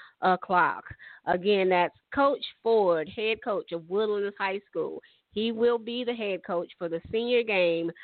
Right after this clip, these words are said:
coming in January, uh, on January second, twenty twenty-two, at one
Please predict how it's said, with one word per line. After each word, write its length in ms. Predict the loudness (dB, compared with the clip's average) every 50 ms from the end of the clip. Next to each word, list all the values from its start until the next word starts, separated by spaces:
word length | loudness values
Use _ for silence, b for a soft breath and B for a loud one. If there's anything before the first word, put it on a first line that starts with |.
| B B B B -2
coming 340 | 0 2 2 2 0 0 0 0
in 160 | -2 -2 -2
January, 840 | -2 0 0 2 2 2 2 2 2 4 4 4 4 4 2 -2 -8 b b b b b -8
uh, 320 | -6 -4 -2 -4 -4 -6 -6 -4
on 180 | -2 -2 -2 0
January 420 | 0 0 2 2 2 0 0 0 -2 -2
second, 380 | -4 -4 -2 -4 -8 -8 -8 -12 _ _ _ _ _ -4
twenty 240 | -2 0 0 0 -2
twenty-two, 760 | -2 -2 -2 0 0 -2 -6 -6 -4 -2 -2 -2 -2 -6 -10 _ _ _ _ _ _ _ -4 0
at 260 | 2 2 2 0 -2 _ -12 b b b b _
one 580 | -16 -12 -6 -2 2 2 4 4 4 4 2